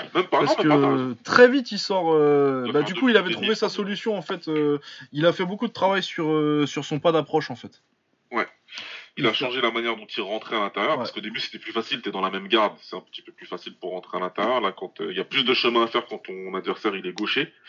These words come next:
Speaker 1: Et en plus, Max, il trouvait un chemin pour, euh, le bras arrière, qui était, là, son bras gauche
Speaker 2: Ouais.
Speaker 1: était tenu son bras arrière. Donc ça marchait plutôt, euh, ça marchait plutôt bien, mais, euh,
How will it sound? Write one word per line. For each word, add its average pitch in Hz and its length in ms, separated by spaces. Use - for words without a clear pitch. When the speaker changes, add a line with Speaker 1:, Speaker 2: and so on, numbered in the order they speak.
Speaker 1:
Et - 40
en 98 60
plus, - 200
Max, 117 240
il - 60
trouvait 113 380
un 95 400
chemin 101 360
pour, 87 300
euh, 87 100
le 180 80
bras 95 240
arrière, 110 320
qui - 100
était, 90 140
là, 87 380
son 90 160
bras 90 160
gauche 101 160
Speaker 2:
Ouais. - 60
Speaker 1:
était 87 140
tenu 90 240
son 90 180
bras 87 200
arrière. 135 240
Donc 101 100
ça 107 140
marchait 101 260
plutôt, - 480
euh, 90 360
ça - 180
marchait 92 260
plutôt 98 320
bien, 135 340
mais, 92 140
euh, 85 840